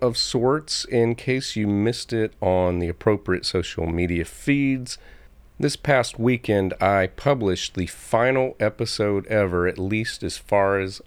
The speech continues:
I can foresee, of Life in the Pit. So if you followed me on that other podcast, honestly, this was the first episode that I had published in, I think, nearly seven months.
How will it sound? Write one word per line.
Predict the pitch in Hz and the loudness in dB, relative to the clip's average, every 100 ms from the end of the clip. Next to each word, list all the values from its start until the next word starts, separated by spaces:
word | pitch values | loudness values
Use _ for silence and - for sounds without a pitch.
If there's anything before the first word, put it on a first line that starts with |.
| - | -4
I | 87 87 85 85 - | 0 0 -2 -6 -14
can | - - 80 80 78 | -10 -4 -2 -2 -4
foresee, | 80 - 82 76 - 78 76 - - - - - - - | -10 -8 -6 -6 -4 -4 -6 -10 -18 -20 -20 -20 -20 -4
of | 110 95 87 | 2 2 2
Life | 90 95 101 | 2 4 2
in | 98 | -2
the | 90 | -4
Pit. | - 101 - - | -4 -6 -6 -10
So | - 101 92 92 - - - | -4 -2 -2 -2 -14 -20 -4
if | 117 135 | -4 -2
you | |
followed | 123 131 139 139 | 0 2 2 2
me | 131 | 2
on | 117 | 2
that | 113 110 | 0 0
other | 110 | -2
podcast, | 104 - 110 107 - 104 101 101 - - - - - - - | -2 0 0 0 0 2 2 -2 -8 -18 -20 -20 -20 -14 -2
honestly, | 117 113 113 | 0 2 0
this | 101 | 0
was | 107 | 0
the | 92 | 0
first | - 104 - | 2 2 2
episode | 98 - - 98 92 87 - - | 0 0 -2 0 0 -4 -14 -16
that | 107 87 82 - | -2 0 0 -2
I | 95 | -2
had | 82 85 - - 90 87 - | -2 -4 -12 -16 -14 -14 -8
published | - 90 87 - | -2 -2 -2 -4
in, | |
I | 73 | -4
think, | - 82 - | -4 -6 -4
nearly | 82 80 76 | -4 -2 -4
seven | - 87 76 | -2 -2 -2
months. | 78 104 101 - - | 0 0 -2 -8 -10